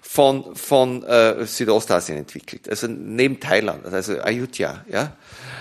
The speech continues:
die, durch den Pfefferhandel und den Pfefferanbau. Und das war ein ganz interessantes Sultanat. Das hat also auch im, im siebzehnten Jahrhundert hat's dort hif-, hintereinander auch, äh, weibliche Sultane gegeben, also man müsste sagen Sultanas, ja.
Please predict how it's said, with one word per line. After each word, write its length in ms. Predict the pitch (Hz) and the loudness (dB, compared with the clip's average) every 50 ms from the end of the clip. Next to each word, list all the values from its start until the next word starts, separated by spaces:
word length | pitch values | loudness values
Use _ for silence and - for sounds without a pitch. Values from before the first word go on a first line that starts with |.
| - _ _ - | -18 _ _ 4
die, 220 | 156 160 165 151 | 6 6 4 4
durch 160 | - 180 151 - | 2 0 2 2
den 180 | 180 160 131 | 0 0 0
Pfefferhandel 760 | - - - 156 151 - - 131 101 95 101 101 92 - 85 | -2 -2 0 0 0 2 0 0 2 2 0 -2 -2 -4 -4
und 180 | 92 95 - - | -6 -6 -4 -6
den 80 | 113 104 | -8 -6
Pfefferanbau. 920 | - 139 127 - 131 113 - 92 98 104 - - - 67 71 67 - - _ _ - - - - _ - | -4 -4 -4 0 0 0 0 0 -2 -2 -2 -4 -2 -2 -4 -6 -8 -16 _ _ -20 -20 -20 -20 _ -6
Und 480 | - 135 131 131 131 127 127 - - | 0 2 4 4 4 2 -2 -8 -6
das 220 | 139 135 - - 151 | -6 -6 -2 4 6
war 140 | 156 147 | 6 8
ein 160 | 147 143 143 147 | 6 6 2 2
ganz 240 | 151 147 196 196 190 | 2 2 2 2 2
interessantes 840 | 180 151 - 139 127 - - 135 123 131 123 - - 117 104 - - | 0 0 0 -2 -2 0 2 2 2 2 0 -4 -6 -6 -6 -4 -4
Sultanat. 680 | - 135 123 - 113 95 92 92 110 165 214 214 - - | -2 -2 0 2 0 2 2 4 4 4 4 2 0 -2
Das 180 | 135 - - | -2 -2 2
hat 200 | 147 139 - - | 0 0 2 2
also 300 | 127 123 117 - - - | 0 -2 0 0 0 2
auch 200 | - 110 117 - | 2 2 2 2
im, 220 | - 120 117 110 - - - - - - _ | 0 -6 -6 -8 -10 -16 -20 -20 -20 -20 _
im 220 | - - 123 117 110 | -10 -6 -6 -6 -4
siebzehnten 480 | - - 165 165 - - 160 139 127 | -4 -4 -4 -4 -2 -4 -4 0 2
Jahrhundert 500 | 127 120 110 127 143 156 160 156 156 - - - - - - - - | 0 0 0 0 0 4 4 4 2 0 -10 -20 -20 -20 -20 -6 0
hat's 260 | - 123 123 - - | 2 2 2 0 0
dort 240 | - 127 117 - - | 2 2 2 2 0
hif-, 360 | 127 135 - - - - - - | -10 -10 -10 -10 -12 -14 -14 -10
hintereinander 880 | - 135 135 123 170 180 - 160 135 127 120 113 113 120 113 120 - | -6 -4 -2 0 0 0 2 2 2 2 4 4 4 4 4 2 4
auch, 200 | - 107 101 - - - - - | 4 4 2 2 -2 -16 -12 -4
äh, 380 | - 113 101 98 76 78 98 92 | 0 4 4 4 4 2 2 4
weibliche 720 | 101 104 160 190 - 180 151 - - 147 127 113 110 110 113 - - - - | 6 6 6 6 4 0 -4 -2 0 0 2 2 0 -2 -6 -10 -20 -20 -16
Sultane 1160 | - - - - 156 160 160 - - - _ _ _ _ - 117 117 120 131 143 151 160 170 | -12 -8 -2 2 2 2 2 0 -8 -20 _ _ _ _ 0 2 4 4 2 4 2 0 0
gegeben, 440 | 165 - 160 - - 147 160 190 185 | 0 -2 -4 0 2 2 4 4 2
also 220 | 156 127 - 131 120 | 0 -2 -2 -4 -4
man 180 | 120 120 117 | -4 -4 -4
müsste 200 | 123 120 - - | -4 -6 -6 -6
sagen 180 | - 113 110 107 | -6 -6 -8 -8
Sultanas, 800 | - - 127 - - - 104 107 127 165 262 302 - - - | -6 -6 -6 -6 -6 -10 -10 -8 -6 -4 -4 -2 -2 -2 -2
ja. 260 | - - 131 202 208 | 2 2 2 2 2